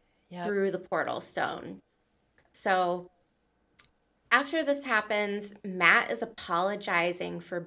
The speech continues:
Speaker 2: betraying Rand in one of these life-flashing scenarios, and he's like,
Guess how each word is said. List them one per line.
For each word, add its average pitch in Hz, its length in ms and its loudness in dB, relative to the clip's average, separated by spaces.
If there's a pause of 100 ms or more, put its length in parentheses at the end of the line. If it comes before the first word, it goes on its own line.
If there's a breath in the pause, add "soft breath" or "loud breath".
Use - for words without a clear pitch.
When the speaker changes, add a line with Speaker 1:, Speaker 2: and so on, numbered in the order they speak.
Speaker 2:
betraying 180 680 -2
Rand 202 480 -4
in 180 140 -6
one 175 120 -2
of 175 140 -6
these 170 360 -2
life-flashing 175 1040 0
scenarios, 180 800 2
and 190 100 -6
he's 180 160 -8
like, 170 220 -6